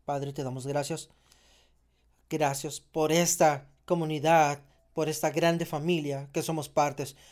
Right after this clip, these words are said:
Y gracias por todo lo que tú haces a través de nuestra iglesia, a través de Vineyard. Y que todo lo que nos damos siga usándose para impactar a nuestra comunidad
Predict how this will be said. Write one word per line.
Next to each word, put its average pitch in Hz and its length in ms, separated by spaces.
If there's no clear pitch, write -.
Y 175 160
gracias 170 520
por 147 200
todo 165 380
lo 147 140
que 143 120
tú 175 260
haces 139 520
a 160 180
través 165 380
de 190 80
nuestra 185 220
iglesia, 156 320
a 127 60
través 135 280
de 180 80
Vineyard. 143 480
Y 170 180
que 156 140
todo 180 280
lo 196 100
que 180 100
nos 143 360
damos 156 640
siga 175 320
usándose 160 1080
para 151 180
impactar 160 520
a - 20
nuestra 160 220
comunidad 160 580